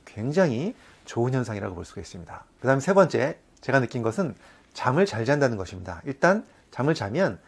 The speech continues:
아침에 일어났을 때 조금 더 숙면이 된 것 같이 개운한 느낌을 가진다는 것입니다. 저는 이런 세 가지를 느꼈고요.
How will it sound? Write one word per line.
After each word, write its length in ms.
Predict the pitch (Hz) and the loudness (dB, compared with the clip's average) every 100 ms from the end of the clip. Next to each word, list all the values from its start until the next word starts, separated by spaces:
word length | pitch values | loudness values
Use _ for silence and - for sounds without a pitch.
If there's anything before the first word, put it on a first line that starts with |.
| - | -16
아침에 280 | - - 160 | -12 -6 -2
일어났을 380 | 131 123 110 - | -2 -2 -6 -4
때 220 | 175 135 | -2 -2
조금 280 | - 175 180 | -4 -4 -2
더 80 | 165 | -2
숙면이 440 | - 240 240 220 | -2 0 2 2
된 140 | 156 120 | 2 2
것 100 | 104 | 0
같이 280 | 101 - | -2 -8
개운한 340 | - 113 131 123 | -6 -2 0 -2
느낌을 300 | 90 110 107 | -4 -6 -6
가진다는 420 | 92 95 92 92 | -8 -8 -8 -10
것입니다. 520 | 85 - 87 82 78 - - - | -12 -14 -16 -16 -16 -20 -20 -10
저는 140 | - 160 | -2 4
이런 160 | 180 | 4
세 160 | 180 220 | 4 4
가지를 480 | 226 180 139 170 185 | 4 4 2 2 2
느꼈고요. 580 | - - - 156 143 | -4 -12 -6 -4 -4